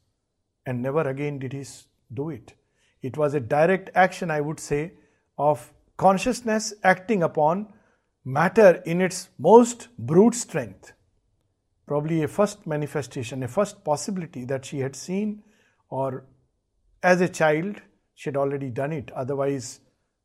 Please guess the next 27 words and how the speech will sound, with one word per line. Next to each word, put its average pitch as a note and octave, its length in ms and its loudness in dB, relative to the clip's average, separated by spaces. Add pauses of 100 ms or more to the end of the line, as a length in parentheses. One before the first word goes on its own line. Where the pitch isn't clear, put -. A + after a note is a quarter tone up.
(360)
those D3+ 380 0
days, G#2+ 300 -10
when B2+ 180 -6
we C3 80 -6
look C3+ 220 -6
back B2+ 280 -6
a A2+ 60 -10
hundred C#3 320 -8
years B2 340 -8
or A#2+ 80 -10
more, C3 380 -4 (800)
which D3+ 280 -6
father D3 320 0
would D3 240 -4
really D#3 240 -6
listen C#3+ 380 -6
to C#3 140 -6
a C3+ 60 -8
five C#3 320 -4
or C3 80 -6
six-year-old B2+ 680 -8 (360)
girl D3 340 -4 (960)
and B2 320 -8
never D#3 220 0
do D3+ 180 -6
something C3 400 -10
again? A#2 340 -12